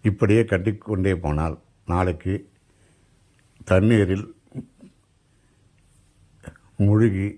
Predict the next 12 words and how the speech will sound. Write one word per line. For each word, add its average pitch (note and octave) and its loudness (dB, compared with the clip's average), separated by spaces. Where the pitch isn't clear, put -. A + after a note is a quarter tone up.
இந்த F#2 -2
கட்டிடங்கள் G2+ 0
விழுந்தால், F#2 0
விழுந்து G2 -2
விபத்து A2 0
ஏற்பட்டால் F#2 -2
யார் G2+ 0
பொறுப்பேற்றுக் F2+ -6
கொள்வார்கள்? D2+ -8
இத்தகைய F2+ -2
தவறுகளை F2 -4
தொடர்ந்து G2 -2